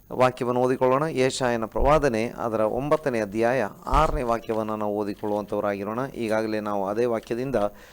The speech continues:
ಅನೇಕ, ಆ, ಕಾರ್ಯನಾಮಗಳ ಬಗ್ಗೆ ನಾವು ಕಲ್ತಿದ್ದೇವೆ. ಇವತ್ತು ಕೂಡ ಕೆಲವೊಂದು ವಿಷಯವನ್ನು ನಾವು ಕಲಿಯುವಂಥವರಾಗಿರೋಣ. ಒಂಬತ್ತನೇ ಅಧ್ಯಾಯ ಆರನೇ ವಾಕ್ಯ ಓದಿಕೊಳ್ಳೋಣ.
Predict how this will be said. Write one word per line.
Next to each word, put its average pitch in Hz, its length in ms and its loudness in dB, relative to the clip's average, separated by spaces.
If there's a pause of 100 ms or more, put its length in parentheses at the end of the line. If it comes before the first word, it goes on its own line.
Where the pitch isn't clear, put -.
(280)
ಅನೇಕ, 175 360 2
ಆ, 135 800 4
ಕಾರ್ಯನಾಮಗಳ 127 800 4
ಬಗ್ಗೆ 117 280 2
ನಾವು 110 180 0
ಕಲ್ತಿದ್ದೇವೆ. 123 540 2
ಇವತ್ತು 135 320 -2
ಕೂಡ 120 180 2
ಕೆಲವೊಂದು 110 760 2
ವಿಷಯವನ್ನು 107 540 -2
ನಾವು 104 180 -2
ಕಲಿಯುವಂಥವರಾಗಿರೋಣ. 104 800 -2
ಒಂಬತ್ತನೇ 117 500 0
ಅಧ್ಯಾಯ 113 320 0
ಆರನೇ 107 260 2
ವಾಕ್ಯ 98 300 -4
ಓದಿಕೊಳ್ಳೋಣ. 107 480 -4